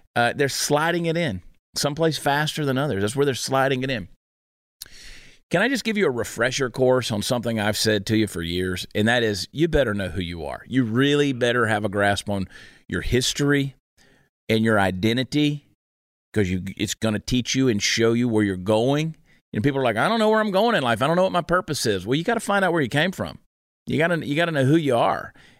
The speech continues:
and that'll help you know where you're going, or you're not gonna leave anything behind. And right now,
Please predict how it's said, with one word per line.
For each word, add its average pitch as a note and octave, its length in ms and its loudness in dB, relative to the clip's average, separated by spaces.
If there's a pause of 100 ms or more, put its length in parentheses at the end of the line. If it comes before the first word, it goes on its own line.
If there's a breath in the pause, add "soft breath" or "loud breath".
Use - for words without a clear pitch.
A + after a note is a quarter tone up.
(120 soft breath)
and A2 120 0
that'll F3 180 2
help F3 200 2
you D3+ 140 -2
know C#3+ 200 2
where C3 180 0
you're A2+ 140 0
going, D3+ 420 2
or A2+ 80 -2
you're C3+ 160 2
not B3 140 0
gonna E3 120 0
leave D3 180 2
anything A#2 340 -2
behind. B2+ 400 0
And G#2+ 100 -2
right F#3 220 0
now, D#3+ 320 0